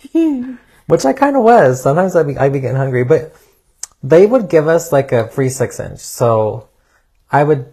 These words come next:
Speaker 2: eat my six inch on my, on my lunch and then take a foot long home at the end of the shift.
Speaker 1: This just in, six inches is not enough.
Speaker 2: S-, s-, tell me about it.
Speaker 1: Okay, well,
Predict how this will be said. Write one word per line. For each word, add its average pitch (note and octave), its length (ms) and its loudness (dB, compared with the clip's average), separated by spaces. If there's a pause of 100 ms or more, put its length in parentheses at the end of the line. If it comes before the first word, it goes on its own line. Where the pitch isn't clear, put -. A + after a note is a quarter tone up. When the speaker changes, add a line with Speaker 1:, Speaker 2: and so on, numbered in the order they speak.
(120)
Speaker 2:
eat D3+ 140 -6
my D#3+ 140 -2
six D#3+ 320 -4
inch C3+ 200 -4
on C3 80 -2
my, A#2+ 100 -2
on C3 260 -6
my B2+ 120 0
lunch C3 400 -4
and B2 120 -6
then A2+ 400 -6
take B2 380 -4
a A#2+ 200 -6
foot E3 220 -4
long A2 220 -6
home A#2+ 480 -6
at A#2 160 -4
the A#2 100 -6
end A2+ 120 -4
of A2 60 -8
the A2+ 60 -6
shift. - 520 -10 (880)
Speaker 1:
This G3+ 240 -8
just G3+ 260 -10
in, G#3 320 -8
six - 340 -14
inches G#3+ 320 -10
is F#3 160 -14
not F#3 200 -10
enough. F3 440 -14 (460)
Speaker 2:
S-, - 180 -16
s-, - 360 -16 (1120)
tell B2 180 0
me A#2 160 -2
about G#2+ 260 -2
it. B2 220 -4 (1800)
Speaker 1:
Okay, B3 320 -10
well, A#3 400 -12